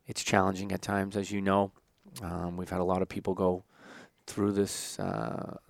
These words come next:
through this office who have moved on to bigger and better things, uh, whether it's in hockey or, or outside of hockey. And I don't know, Jared, I, th-, I just think, um,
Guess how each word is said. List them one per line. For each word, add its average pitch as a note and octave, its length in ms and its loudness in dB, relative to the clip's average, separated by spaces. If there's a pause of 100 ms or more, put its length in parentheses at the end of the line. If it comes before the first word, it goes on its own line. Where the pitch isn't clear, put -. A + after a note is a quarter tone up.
(140)
through A2 140 0
this G2+ 220 0
office G#2 420 4
who F#2+ 200 0
have F#2 120 0
moved F#2+ 300 -4
on F#2+ 220 0
to F#2+ 80 -6
bigger F#2 280 0
and F#2 80 -2
better F#2 240 0
things, F#2+ 640 -6
uh, E2 220 -2
whether F#2 340 0
it's - 140 -2
in F#2+ 100 -2
hockey G2 500 0
or, F2 300 -2
or F#2 240 -2
outside F#2 460 2
of F2+ 100 -2
hockey. F#2+ 480 0 (1000)
And B2+ 120 8
I C3+ 80 10
don't C#3+ 100 10
know, C3+ 160 8
Jared, A2+ 360 10
I, G#2+ 40 6
th-, A#2 220 0
I C3 60 4
just A#2 260 2
think, A#2 340 2
um, G#2+ 400 4